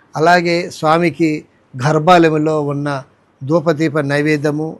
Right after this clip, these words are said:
అభిషేకము, కులశేఖర మహారాజు ఆ సేవ ఆల్వారు పేరు మీద ఉన్న గడపకి ఆ గర్భాలయంలో ఉంటారు. ఆ గర్భాలయంలో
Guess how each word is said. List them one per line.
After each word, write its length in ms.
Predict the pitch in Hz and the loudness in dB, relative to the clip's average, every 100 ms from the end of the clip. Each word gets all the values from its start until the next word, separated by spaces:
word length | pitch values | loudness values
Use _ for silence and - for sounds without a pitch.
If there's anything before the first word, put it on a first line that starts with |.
| 131 | -6
అభిషేకము, 600 | 135 135 170 139 151 143 147 _ _ _ | -6 -2 -4 -2 -4 -6 -8 _ _ _
కులశేఖర 600 | 165 180 170 170 156 156 | -2 0 0 -2 -2 -2
మహారాజు 680 | 143 143 143 143 143 135 135 131 _ _ _ _ _ _ 143 | -2 -2 -2 -2 -2 -4 -8 -12 _ _ _ _ _ _ -4
ఆ 140 | 143 135 127 | 0 0 -2
సేవ 280 | - 147 160 147 139 | -2 0 2 2 2
ఆల్వారు 540 | 139 160 160 151 147 139 - | 0 2 2 2 0 -4 -8
పేరు 260 | - 151 147 | -6 -4 -2
మీద 260 | 143 143 143 | -2 -2 -2
ఉన్న 260 | 139 139 131 120 | -2 -4 -6 -4
గడపకి 500 | 131 143 151 143 180 180 _ _ _ - | -4 -4 -6 -4 -4 -4 _ _ _ -16
ఆ 80 | 131 | -12
గర్భాలయంలో 800 | 123 143 143 160 151 147 151 180 | -6 -2 4 4 4 0 -2 -4
ఉంటారు. 400 | 165 135 143 139 143 | -6 -6 -6 -6 -6
ఆ 120 | 143 | -6
గర్భాలయంలో 760 | 123 135 143 160 151 147 151 | -6 -6 -2 0 0 -2 -2